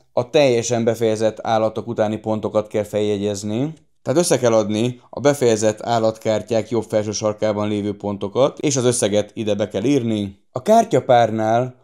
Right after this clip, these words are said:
a megismert tájegységek után kapunk pontokat. Egy tájegységet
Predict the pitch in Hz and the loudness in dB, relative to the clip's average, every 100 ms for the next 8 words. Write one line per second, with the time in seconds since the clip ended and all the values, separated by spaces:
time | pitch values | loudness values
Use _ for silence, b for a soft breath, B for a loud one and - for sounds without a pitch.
0 | b b 123 165 143 - 127 120 - - | b b 0 2 2 -2 -2 -4 -4 0
1 | 139 123 113 120 120 113 120 113 107 110 | 4 4 2 -2 -2 0 -2 -2 -2 -4
2 | 113 110 104 107 104 101 107 110 143 - | -4 -6 -4 -6 -4 -6 2 2 2 -4
3 | b b b 131 - 240 220 127 - 120 | b b b -4 0 2 2 0 -2 0
4 | 123 127 | 2 0